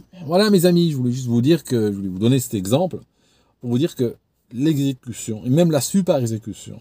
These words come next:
que vous faites au détriment de la politique dans l'entreprise, ne va pas vous emmener loin. Travaillez moins, euh, clairement, vous avez bien entendu, je vous demande de travailler moins. Travaillez moins, et le temps économisé, passez-le à faire les cho-, les choses que l'entreprise valorise plus. Ça signifie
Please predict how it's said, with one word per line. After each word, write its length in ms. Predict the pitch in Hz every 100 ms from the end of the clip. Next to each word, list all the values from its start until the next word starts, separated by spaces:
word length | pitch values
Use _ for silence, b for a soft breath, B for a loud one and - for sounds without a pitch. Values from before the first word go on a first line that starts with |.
| _
que 120 | 143
vous 120 | 156
faites 220 | 175 190 165
au 100 | 135
détriment 840 | 139 240 208 - 196 180 165 127 _ _ _ _ _ 120
de 80 |
la 100 | 127
politique 560 | 131 156 139 127 147 175
dans 120 | 127
l'entreprise, 680 | 110 113 110 - 120 147 98 - _ _ _ _ _ _ _ _
ne 60 | 110
va 100 | 113
pas 120 | 120
vous 180 | 113 104
emmener 200 | 104 95
loin. 240 | 90 101 113 _ _ _ _ _ _ _ _ _ _
Travaillez 420 | - 120 147 170
moins, 300 | 156 131 226 135
euh, 300 | - 78 82 95 _
clairement, 340 | 143 147 202
vous 120 | 104
avez 100 | 107
bien 140 | 113 151
entendu, 340 | 127 165 139
je 60 | 110
vous 60 |
demande 220 | 113 151
de 60 | 131
travailler 380 | - 117 104 117
moins. 220 | 139 117 _ _ _
Travaillez 440 | - 135 139 156 160
moins, 340 | 147 123 - _ _
et 120 | 127
le 60 | 123
temps 160 | 175
économisé, 680 | 160 160 135 123 117 107 123 - _ _ _ _ _
passez-le 540 | 156 - 170 135 143
à 80 | 113
faire 160 | - 139
les 100 | 123
cho-, 180 | - 117
les 100 | 110
choses 320 | - 135 -
que 100 | 127
l'entreprise 380 | 131 - 131 110
valorise 340 | 113 110 101
plus. 220 | - 98
Ça 200 | - -
signifie 520 | 95 107 98 - 101